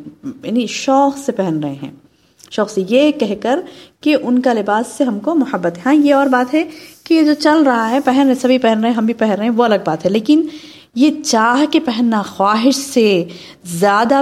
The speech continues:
پے کر کے، یعنی، آ، یہ، یہ سمجھنا کہ ان کی جیسی ہم پہنیں گے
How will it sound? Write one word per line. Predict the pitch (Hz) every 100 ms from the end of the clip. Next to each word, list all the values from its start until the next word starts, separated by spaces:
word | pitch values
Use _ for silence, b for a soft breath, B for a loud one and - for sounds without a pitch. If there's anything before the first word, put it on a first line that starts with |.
| 277
پے | 247 247
کر | 247 220 220
کے، | 233 208 175 B B B -
یعنی، | 214 247 214 -
آ، | 185 185 170 160 160 170 - - - 101
یہ، | 190 247 240 - 202
یہ | 247
سمجھنا | 254 220 214 220 233 220
کہ | 214
ان | 202 233 240
کی | - 262
جیسی | 240 220 220 277 277
ہم | 233 247 233 196
پہنیں | 202 220 214
گے | 214